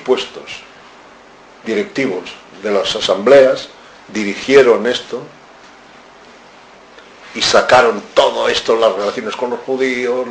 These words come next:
la... todos los eso. Pero es que lo explica, tiene gracia, porque además el que lo escribe no es un lefebrista,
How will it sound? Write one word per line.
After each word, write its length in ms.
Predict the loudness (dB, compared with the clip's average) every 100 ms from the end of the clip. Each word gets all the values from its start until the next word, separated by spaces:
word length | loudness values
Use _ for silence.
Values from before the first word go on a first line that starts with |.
| -6
la... 160 | -6 -8 -14 -20 -20 -20 -20 -20 -20 -20 -2
todos 160 | 6 6
los 120 | 4
eso. 180 | -4 -16 -20 -20 -20 -2
Pero 140 | 4 4
es 60 | 6
que 120 | 2
lo 80 | 2
explica, 360 | 4 4 6
tiene 200 | 4 2
gracia, 300 | 4 4 2
porque 220 | 0 0
además 340 | 0 2 2 2
el 100 | 0
que 100 | -2
lo 80 | -2
escribe 520 | 0 4 6 4 -2 -8 -20 -20 -12
no 120 | 0 0
es 100 | 4
un 100 | 2
lefebrista, 760 | 4 2 2 0 -2 -4 -6